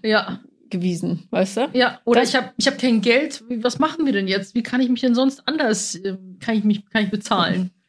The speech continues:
Speaker 2: Ja.
Speaker 1: Oh, ich, ich wüsste da, wie man bezahlen kann. <laughs>
Speaker 2: Gibt's das wirklich? Aber klar gibt's das.
Speaker 1: Klar, ich kann nicht bezahlen. Was machen wir denn jetzt?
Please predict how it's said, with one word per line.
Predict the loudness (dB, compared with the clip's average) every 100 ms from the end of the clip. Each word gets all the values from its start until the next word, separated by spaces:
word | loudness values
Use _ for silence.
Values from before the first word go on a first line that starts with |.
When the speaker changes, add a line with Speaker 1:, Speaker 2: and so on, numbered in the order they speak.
| _ 2
Speaker 2:
Ja. | 2
Speaker 1:
Oh, | 2
ich, | 0 -2 -4
ich | -6 -4
wüsste | -2 -2 -4
da, | -4 -8
wie | -8 -10
man | -10
bezahlen | -6 -6 -6 -14
kann. | _ -2
<laughs> | 0 2 0 2 0 0 0 -2 0 -2 0 0 0 0
Speaker 2:
Gibt's | 2 2 0
das | -2 -8 -6
wirklich? | -6 -6 -2
Aber | 0 -2
klar | -2 -2 -2
gibt's | -4 0
das. | 2
Speaker 1:
Klar, | 2
ich | 2
kann | 0 2
nicht | 2 2
bezahlen. | -4 -2 -4 -2 -2
Was | -2
machen | -6 -6 -4
wir | -4
denn | -4 -6
jetzt? | -8 -10 -16